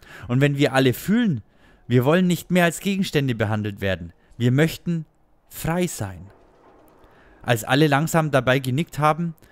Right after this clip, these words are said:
fehlten mir buchstäblich die Worte. Eine Maschine, die frei sein will, wovon auch immer, das war einfach unmöglich, oder? Konnte es denn den Ingenieuren hier wirklich gelungen sein, eine echte K I herzustellen?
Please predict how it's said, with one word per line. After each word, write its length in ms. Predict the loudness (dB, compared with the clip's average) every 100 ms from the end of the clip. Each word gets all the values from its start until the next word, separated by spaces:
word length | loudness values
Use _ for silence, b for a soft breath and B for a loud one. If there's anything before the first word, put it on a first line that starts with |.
| b b
fehlten 380 | 0 0 2
mir 120 | 0 0
buchstäblich 680 | -2 -6 -2 -2 -2 -6 -6
die 160 | -4
Worte. 340 | -2 -2 -4 -16 _ b b b b b -2
Eine 220 | 0 2
Maschine, 500 | 0 -2 -2 0 2
die 100 | -2
frei 280 | -4 -2 -2
sein 320 | -2 -2 -2
will, 200 | -6 -8 _ _ _ -4
wovon 540 | -4 0 0 0 -6
auch 220 | -2 -2 0
immer, 420 | 2 2 2 -2 _ _ b b b -4
das 180 | -2
war 160 | 2 2
einfach 340 | 0 -4 -6 0
unmöglich, 680 | 2 4 2 0 -4 -8
oder? 320 | -4 -2 -2 -6 _ _ _ _ b b b b b
Konnte 240 | -4 0 0
es 140 | 0
denn 460 | -2 -4 -4 -10 -4
den 200 | -2 -2
Ingenieuren 600 | -4 -4 -2 0 0 0
hier 180 | 0 0
wirklich 340 | -2 -4 -10
gelungen 360 | -6 -4 -2 -2
sein, 280 | -2 -4 -4 B B B
eine 260 | -2 0 0 -6
echte 360 | -8 -4 -4
K 180 | 0 0
I 220 | 0 -2
herzustellen? 760 | -2 -2 -2 -6 -2 -2 -2